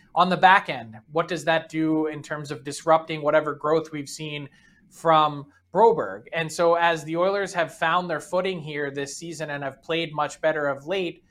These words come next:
does the play from these guys sort of give you any pause as to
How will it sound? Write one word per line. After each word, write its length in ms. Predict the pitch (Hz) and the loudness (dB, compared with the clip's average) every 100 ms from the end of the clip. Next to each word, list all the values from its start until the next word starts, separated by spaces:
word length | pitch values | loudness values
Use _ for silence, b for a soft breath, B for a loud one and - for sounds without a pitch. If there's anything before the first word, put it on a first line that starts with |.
| b b b - | b b b 0
does 260 | 185 175 | 0 2
the 100 | 180 | 0
play 520 | 180 - 180 202 226 233 | -2 -2 2 4 2 -2
from 500 | - 220 220 214 185 | 2 4 4 0 -10
these 260 | 190 202 | -10 -6
guys 720 | 165 190 196 196 185 - - | 2 6 6 4 -2 -12 -18
sort 300 | - - 185 | -20 -8 -4
of 140 | 175 143 | -4 -4
give 180 | 170 165 | -6 -4
you 140 | 185 | -2
any 200 | 170 165 | -2 -6
pause 460 | 143 151 165 196 175 | -2 4 4 4 0
as 140 | 160 | -6
to 340 | - 151 147 | -4 -2 -2